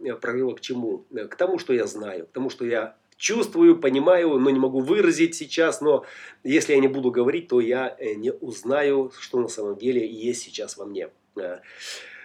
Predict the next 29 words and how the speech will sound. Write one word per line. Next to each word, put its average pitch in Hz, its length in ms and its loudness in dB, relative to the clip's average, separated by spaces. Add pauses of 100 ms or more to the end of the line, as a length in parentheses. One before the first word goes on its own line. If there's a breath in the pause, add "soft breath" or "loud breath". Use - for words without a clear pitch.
(160 loud breath)
э, 131 220 4
и, 254 340 4
м, 170 440 4
ментальное 208 560 8
давление 165 420 8
шестьдесят 143 300 0
третьих 208 380 4
из-под 131 220 -2
вуали 131 280 4
Нептуна 170 640 2
в 131 160 2
третьей 135 340 -2
линии, 143 640 2
э, 113 60 -2
продолжает 139 480 0
свою, 117 440 -2
э, 110 200 -6
работу. 139 420 -2
Сегодня 117 300 -2
это 117 240 -4
хороший 131 440 -4
резонанс 127 580 2
с - 340 -10
общей 147 380 2
третьей 120 520 -6 (220 loud breath)
линией, 120 420 -2
главной 117 300 -2
полярности, 151 640 2
и 131 400 -2